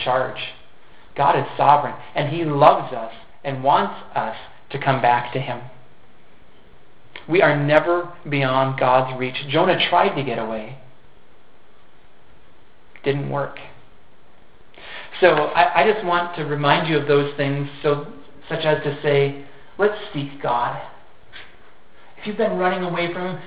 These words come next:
please just turn around and know that God loves you so much that he wants you back. And for those of you that are walking closely with God right now, let's just continue on that path because that's our best life, the life where we follow God.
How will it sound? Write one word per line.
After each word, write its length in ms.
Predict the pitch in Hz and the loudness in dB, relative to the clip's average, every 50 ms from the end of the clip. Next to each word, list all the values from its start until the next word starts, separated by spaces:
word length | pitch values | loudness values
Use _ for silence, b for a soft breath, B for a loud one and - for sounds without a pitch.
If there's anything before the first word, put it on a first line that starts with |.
| - - | -12 -8
please 220 | - 240 247 220 - - | -4 -2 -2 -2 -2 -4
just 160 | - - - - | -4 -4 -4 -2
turn 160 | - 214 220 220 | 0 4 4 6
around 460 | 202 160 151 147 147 151 151 151 160 | 6 6 8 8 8 8 6 4 0
and 140 | 151 147 147 | 0 2 4
know 180 | 147 151 151 | 4 4 4
that 140 | 151 151 - | 4 2 4
God 280 | 156 147 151 147 147 147 | 6 6 6 6 4 4
loves 260 | 151 151 147 165 175 | 4 4 4 2 -2
you 80 | 165 - - | -6 -6 -4
so 140 | 170 160 | -4 -2
much 240 | 147 135 131 135 - | 0 0 -2 -2 -4
that 120 | 147 139 147 | -6 -6 -4
he 100 | 147 139 | -6 -4
wants 360 | 135 135 131 135 139 - - | -2 -2 -2 -2 -2 -4 -6
you 120 | 147 139 | -8 -6
back. 440 | 139 135 120 - - - - - - - - - - - - - - - - - - - - - - - - - - - - - - - - - - - - - - - B B B B B | -2 -2 0 0 -2 -4 -8 -12 -14 -14 -14 -16 -16 -16 -16 -16 -16 -16 -16 -16 -16 -16 -16 -16 -16 -16 -16 -16 -16 -16 -16 -16 -16 -16 -16 -16 -16 -16 -16 -16 -16 -16 B B B B B
And 140 | - 170 160 | -4 -2 0
for 80 | 180 175 | 2 4
those 220 | 180 190 185 185 | 4 6 6 4
of 80 | 180 185 | 2 4
you 100 | 196 190 | 4 8
that 120 | 180 170 | 10 10
are 280 | 165 175 190 196 180 170 | 10 10 8 6 4 2
walking 400 | 175 180 185 - - 202 190 185 | 4 4 4 2 2 -2 -6 -6
closely 380 | - 180 185 180 180 - 190 | -4 -4 -4 -4 -4 -6 -6
with 180 | 175 175 175 - | -6 -6 -4 -2
God 260 | 180 165 175 185 180 | 0 2 2 2 2
right 140 | 175 175 175 | 0 0 0
now, 180 | 175 175 175 175 | 0 -2 -2 -2
let's 160 | 180 180 - | -2 -4 -4
just 160 | 220 202 - | -6 -8 -6
continue 520 | - 170 151 139 - 165 165 170 175 170 170 | -6 -6 -6 -4 -4 -6 -6 -4 -4 -2 0
on 160 | 165 170 165 | 0 2 2
that 220 | 151 147 147 - - | 2 0 0 0 0
path 260 | 147 143 131 131 131 | 2 2 2 2 0
because 220 | - 135 - 139 131 147 | -2 -6 -6 -6 0 2
that's 200 | 151 165 - 180 | 2 2 4 4
our 200 | 139 127 - 143 | 4 4 4 4
best 280 | 139 143 143 - - | 4 4 4 0 -2
life, 300 | 139 127 120 120 123 - - - - - B B B B B B B - | -2 0 0 -2 -2 -6 -10 -14 -16 -16 B B B B B B B -4
the 60 | 151 | -2
life 320 | 135 135 143 139 135 - | 2 4 4 4 2 0
where 80 | 143 131 | -2 -2
we 100 | 135 131 135 - | -2 -2 2 2
follow 300 | 135 123 127 131 135 131 | 4 6 6 4 4 2
God. 300 | 120 107 - - - | 0 -4 -6 -8 -8